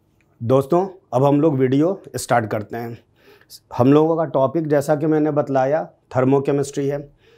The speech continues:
thermochemistry के कुछ बेसिक टर्म्स पहले हम लोग डिफाइन कर लें, जैसे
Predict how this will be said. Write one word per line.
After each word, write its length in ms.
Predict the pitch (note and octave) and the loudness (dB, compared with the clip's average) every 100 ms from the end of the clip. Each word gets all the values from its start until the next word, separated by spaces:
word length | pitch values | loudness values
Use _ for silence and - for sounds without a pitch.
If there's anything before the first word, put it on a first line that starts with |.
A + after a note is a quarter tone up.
| - _ - | -20 _ 0
thermochemistry 760 | C3+ D#3 G3 G3 E3+ D#3+ F3 E3+ | 2 4 2 2 -2 -2 -2 -2
के 120 | F#3+ | -2
कुछ 200 | F#3+ F3 | -4 -4
बेसिक 480 | B2+ C3 B2+ D#3+ - | 0 0 0 -4 2
टर्म्स 400 | D3+ C#3 A#2+ - _ - | 0 0 -6 -14 _ -2
पहले 240 | B2+ C#3+ | 2 2
हम 140 | D3 D3 | 2 2
लोग 160 | D3 | 0
डिफाइन 360 | B2+ B2 A#2 A#2 | -2 -4 -4 -4
कर 180 | A2 A2 | -6 -10
लें, 180 | A2+ - _ _ - | -14 -16 _ _ -6
जैसे 580 | B2+ D#3 D3+ C3+ E3 | 2 2 2 -4 -4